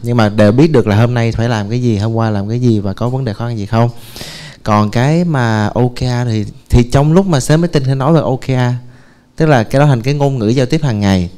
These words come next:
Cái công việc đang làm hiện tại chắc chắn nó phải liên quan đến cái O K R quan trọng của bạn đang phải gánh, đang, đang, đang, đang, đang muốn hoàn thành.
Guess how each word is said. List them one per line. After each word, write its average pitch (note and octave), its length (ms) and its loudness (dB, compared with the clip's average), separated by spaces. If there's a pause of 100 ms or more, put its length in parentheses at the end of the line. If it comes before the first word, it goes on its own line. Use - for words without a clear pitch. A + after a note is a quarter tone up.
(120)
Cái D#3+ 140 6
công D3 260 0
việc A2+ 180 2
đang A#2+ 160 0
làm G#2 180 0
hiện G2+ 160 -2
tại F#2 160 -2
chắc C3+ 200 -8
chắn B2 160 -4
nó C#3+ 60 -4
phải B2+ 120 -2
liên A#2 200 -2
quan A2+ 180 0
đến A#2+ 100 -6
cái C3+ 140 -4
O A#2 180 -2
K A2 60 -10
R A#2+ 160 -6
quan A2+ 220 -4
trọng F#2 280 -2
của A#2 120 -4
bạn F2+ 260 -6
đang A2 160 -4
phải G2 200 -8
gánh, A#2 200 -2 (560)
đang, A2+ 160 -4
đang, A2 200 -6
đang, G#2+ 240 -6
đang, G#2+ 180 -2
đang G#2+ 120 -2
muốn C3 140 -2
hoàn A2 160 -4
thành. F#2 220 -4